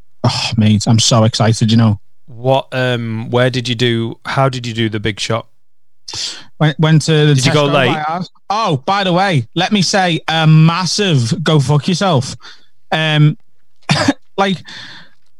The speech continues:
Speaker 1: this, this very rarely happens to me. Okay, I'm not well known enough. I'm not like Paul Smith or John Bishop, but occasionally when I'm out and about, someone will try and get, like, a selfie. Someone tried to do that yesterday in Tesco.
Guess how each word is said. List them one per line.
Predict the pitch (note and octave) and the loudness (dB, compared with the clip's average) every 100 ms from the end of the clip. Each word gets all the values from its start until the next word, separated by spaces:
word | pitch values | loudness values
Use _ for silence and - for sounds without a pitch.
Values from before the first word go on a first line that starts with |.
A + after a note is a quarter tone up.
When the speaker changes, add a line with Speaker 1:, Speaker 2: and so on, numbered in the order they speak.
| - | -6
Speaker 1:
this, | A3 C4+ - | 0 0 2
this | A3+ G#3 | 2 2
very | C4 A#3 | 2 4
rarely | G#3 G#3 | 2 2
happens | F#3 F#3 G3+ G3 - | 2 2 2 2 2
to | G3+ | 0
me. | D#3 A2+ | 2 0
Okay, | C3+ E3+ | 0 -2
I'm | D3 D#3+ | 2 4
not | F3 F3+ | 4 2
well | F3+ F3 | 2 2
known | D#3+ D3+ | 2 4
enough. | E3 D#3 | 4 2
I'm | D3 E3+ | 2 2
not | F3+ | 2
like | F3 | -2
Paul | - D#3 D#3 | 0 2 2
Smith | C#3+ D3 C#3+ | 2 2 2
or | D#3 D3 | 4 2
John | C#3+ C3+ C#3 | 2 2 4
Bishop, | C3 - C#3 - | 2 2 0 2
but | D3+ - | 0 0
occasionally | D#3 G3+ G3+ G3 G3+ | 0 0 0 0 2
when | F#3 F3 | 2 2
I'm | E3 | 0
out | D#3 | 0
and | D3+ | 0
about, | C#3+ D#3+ C3 - - - | 0 2 0 -4 -18 -8
someone | - E3 D#3+ | 2 4 6
will | D3+ | 4
try | D#3 | 2
and | D3+ | 2
get, | C#3+ | 4
like, | C#3 | 2
a | |
selfie. | C3 D3+ D#3 G3 G3+ - - - - - - - - - - - - | 2 2 2 2 -2 -4 -20 -20 -20 -20 -18 -18 -18 -18 -14 -14 -4
Someone | - F3+ F3 | 0 2 2
tried | D#3+ F3 | 2 -2
to | D3 | 0
do | D#3+ | 0
that | D#3+ | 0
yesterday | F#3+ E3 E3+ | 0 0 2
in | C#3 | 2
Tesco. | D#3 D3+ F#3 D#3+ | 2 0 0 -2